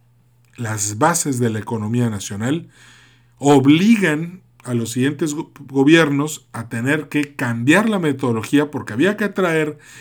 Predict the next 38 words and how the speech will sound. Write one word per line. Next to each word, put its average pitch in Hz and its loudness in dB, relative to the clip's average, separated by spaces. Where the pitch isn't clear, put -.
inversión 123 -2
privada, 123 2
había 151 2
que 214 2
desarrollar 147 2
sistemas 156 -2
de 131 0
logística 131 -4
dentro 113 -6
del 107 -6
país 127 0
para 113 -2
que 117 -2
no 127 0
hubiera 139 4
escasez, 139 -2
había 170 0
que 269 -4
generar 190 0
un 208 -2
chorro 254 2
de, 123 2
de 127 -2
empleo 127 0
porque 127 -6
había, 131 2
las 123 -2
generaciones, 131 -6
estaba, 156 -4
eh, 123 -8
eh, 117 -10
había 139 0
una 160 -2
explosión 135 -2
demográfica 127 0
fuera 131 -2
de 104 -4
serie, 135 0